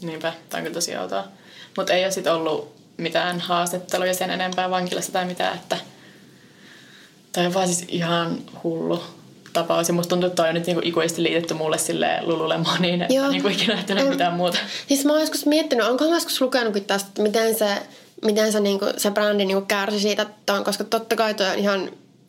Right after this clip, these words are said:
Speaker 2: jos joku sanoo mun Lululemon, en mä ikinä pysty ajattelemaan mitään muuta kuin niitä murhia.
Speaker 1: Mm. Mä ajattelen kyllä myös sitä niitten entistä pomoa, joka oli tyyliin sanonut, että mä nimesin sen Lululemoniksi, koska on hauskaa kuunnella, kun kiinalaiset ihmiset sanoo Lululemon.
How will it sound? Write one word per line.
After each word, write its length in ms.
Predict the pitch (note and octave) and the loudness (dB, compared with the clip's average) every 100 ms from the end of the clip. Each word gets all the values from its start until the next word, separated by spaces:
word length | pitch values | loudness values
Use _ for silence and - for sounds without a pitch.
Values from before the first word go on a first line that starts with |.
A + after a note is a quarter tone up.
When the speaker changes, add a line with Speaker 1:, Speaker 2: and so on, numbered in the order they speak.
| _ - | _ -2
Speaker 2:
jos 180 | A3 | 0
joku 180 | A#3 A#3+ | 2 2
sanoo 140 | A#3 A#3 | 2 2
mun 140 | A3 | 4
Lululemon, 440 | A3+ A3 G3+ G3+ | 4 4 2 2
en 100 | G3 | 2
mä 100 | G#3+ | 2
ikinä 240 | G#3 A3+ G#3 | 2 2 0
pysty 200 | G3+ - | 0 0
ajattelemaan 360 | G#3 G#3+ G#3+ | 0 2 2
mitään 380 | A3 A#3 G#3+ F#3+ | 2 2 0 0
muuta 160 | F#3 F3+ | 0 0
kuin 120 | F#3 | 0
niitä 180 | - G3+ | 0 0
murhia. 340 | F#3 F3 G#3 | 0 2 0
Speaker 1:
Mm. 60 | G#3+ - | -2 -4
Mä 100 | E3+ | 0
ajattelen 300 | E3+ F#3 F#3+ | 0 2 0
kyllä 140 | F3 E3+ | 0 0
myös 200 | E3 E3+ | -2 -2
sitä 140 | E3 | -4
niitten 240 | D#3+ E3+ | -4 -4
entistä 600 | D3+ E3 E3+ - - - - - | -4 -4 -6 -4 -4 -4 -8 -8
pomoa, 340 | D#3+ D3+ D3+ | -6 -2 -2
joka 160 | D#3 - | -4 -4
oli 100 | E3+ | -4
tyyliin 240 | E3 D#3+ | -4 -4
sanonut, 280 | E3 E3+ - | -4 -6 -4
että 240 | F3 F3 - - - - | -4 -6 -16 -18 -18 -4
mä 60 | G3+ | 0
nimesin 340 | B3 C#4+ B3+ | 2 2 2
sen 140 | A3 A3 | 0 0
Lululemoniksi, 600 | A3 G3+ F#3 F3+ E3+ F3 | 0 0 0 -2 -2 -4
koska 220 | F3 F3+ | -2 -2
on 60 | |
hauskaa 380 | F3+ F3 E3+ E3+ | 0 0 0 -2
kuunnella, 300 | E3+ E3+ D#3+ | -2 -4 -4
kun 120 | E3+ F3 | -6 -4
kiinalaiset 500 | E3+ E3 F3 F3+ - | -4 -2 -2 -4 -4
ihmiset 260 | F3+ F3+ | -4 -4
sanoo 200 | F#3 F3+ | -4 -4
Lululemon. 520 | E3+ E3+ F3 F3 F3+ | -2 0 0 -2 -4